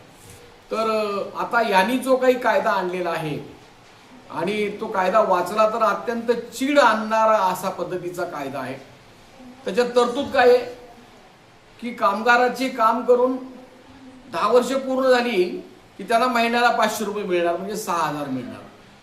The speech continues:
पंधरा वर्ष पूर्ण झाली की त्याला महिन्याला नऊशे रुपये मिळणार आणि,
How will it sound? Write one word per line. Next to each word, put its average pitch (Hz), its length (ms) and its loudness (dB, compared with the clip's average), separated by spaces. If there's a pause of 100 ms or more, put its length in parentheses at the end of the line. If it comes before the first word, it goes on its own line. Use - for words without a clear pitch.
(360)
पंधरा 220 300 2
वर्ष 247 240 4
पूर्ण 247 400 0
झाली 202 220 0
की 226 120 -10
त्याला 214 520 -2 (1300)
महिन्याला 208 720 2 (760)
नऊशे 214 320 -2
रुपये 170 240 -2
मिळणार 123 380 -8 (1160)
आणि, 220 400 -4